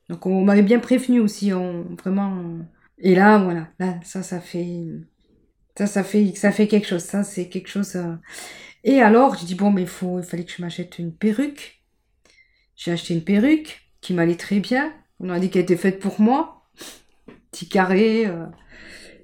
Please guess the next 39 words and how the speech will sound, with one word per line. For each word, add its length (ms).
Et 160
puis, 460
bon, 180
je 100
reviens, 500
je 100
rentre 240
à 20
la 60
maison 160
avec 180
ma 100
perruque 640
et, 320
et, 500
et 40
bon, 140
il 80
a 20
fallu 160
que 80
je 80
la 60
mette 180
parce 160
que, 80
bon, 260
au 60
bout 140
d'un 80
moment, 220
voilà, 220
les 120
cheveux, 240
il 40
y 40
avait 100
plus, 280
hein. 100